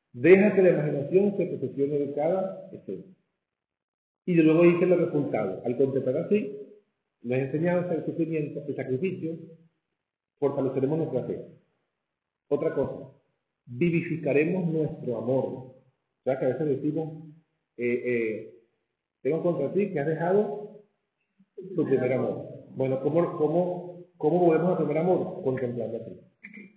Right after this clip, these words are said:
Otra cosa, compenetraremos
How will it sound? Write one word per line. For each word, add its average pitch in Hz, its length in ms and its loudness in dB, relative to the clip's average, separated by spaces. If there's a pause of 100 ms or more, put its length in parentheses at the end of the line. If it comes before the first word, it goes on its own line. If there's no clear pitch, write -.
(640)
Otra 175 220 4
cosa, 160 560 0
compenetraremos 160 1300 0